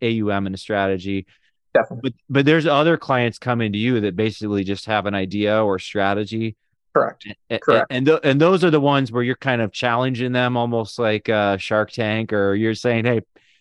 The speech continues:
Speaker 1: pitch us on why this should even exist. Is this really gonna stand out in a crowded marketplace?"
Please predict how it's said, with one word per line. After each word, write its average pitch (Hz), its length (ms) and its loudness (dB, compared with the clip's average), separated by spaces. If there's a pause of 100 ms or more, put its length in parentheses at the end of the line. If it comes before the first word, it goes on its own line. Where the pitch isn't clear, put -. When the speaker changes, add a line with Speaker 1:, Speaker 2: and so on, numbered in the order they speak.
(180)
Speaker 1:
pitch 175 300 2
us 135 300 2
on 123 200 2
why 120 260 2
this 117 240 -2
should - 420 -2
even 107 280 -2
exist. 95 500 -2
Is 98 120 -8
this 104 220 -10
really 120 260 2
gonna 107 200 -2
stand 104 420 -4
out 98 260 2
in 98 120 -2
a 87 40 -6
crowded 95 480 -4
marketplace?" 95 720 -8